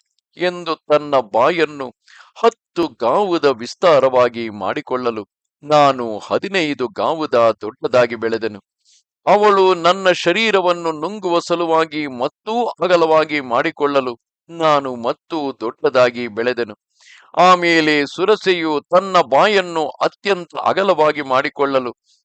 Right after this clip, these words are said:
ನಾನು ನನ್ನ ಶರೀರವನ್ನು ಸಂಕೋಚ ಮಾಡಿಕೊಂಡು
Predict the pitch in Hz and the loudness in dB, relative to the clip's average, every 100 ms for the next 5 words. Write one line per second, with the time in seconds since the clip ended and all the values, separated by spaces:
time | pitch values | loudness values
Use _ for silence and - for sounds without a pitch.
0 | _ 185 180 170 160 147 143 139 139 135 | _ -6 2 4 4 0 0 0 0 -2
1 | 127 - 147 190 160 139 139 127 120 113 | -2 -4 -4 -2 -2 -2 -4 -6 -8 -6
2 | 117 156 - 214 247 214 170 143 143 139 | -8 -8 -4 -2 0 -2 0 0 -2 -4
3 | 135 123 | -4 -6